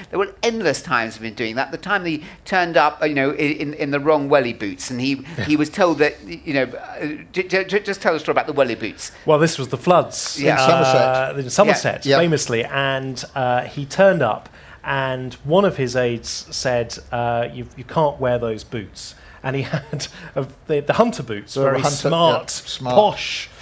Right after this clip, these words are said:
Speaker 3: Yeah.
Speaker 2: boots with a little logo
Speaker 1: Yeah.
Speaker 2: there. They were very smart black boots. And,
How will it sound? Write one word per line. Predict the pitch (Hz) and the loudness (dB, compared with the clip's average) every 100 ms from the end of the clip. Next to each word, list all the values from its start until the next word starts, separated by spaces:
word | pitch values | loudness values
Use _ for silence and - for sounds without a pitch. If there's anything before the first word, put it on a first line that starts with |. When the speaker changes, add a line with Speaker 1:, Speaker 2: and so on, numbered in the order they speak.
| - | -2
Speaker 3:
Yeah. | 120 - | -2 0
Speaker 2:
boots | 147 185 185 - - | 2 2 2 -6 -4
with | 143 | -4
a | 143 | -4
little | 139 143 139 147 | -6 -8 -2 2
logo | 147 156 151 147 143 | 6 6 4 2 2
Speaker 1:
Yeah. | 143 | 2
Speaker 2:
there. | 139 139 139 143 | 4 4 4 2
They | 135 | -2
were | 123 | -2
very | 143 147 | 0 0
smart | 139 - 151 147 135 - | -4 -4 -2 -2 -2 -4
black | 147 165 - - | -4 -4 -10 -4
boots. | 135 131 - - - - - | -2 -2 -8 -14 -18 -18 -2
And, | 151 151 147 139 | 0 0 -2 -6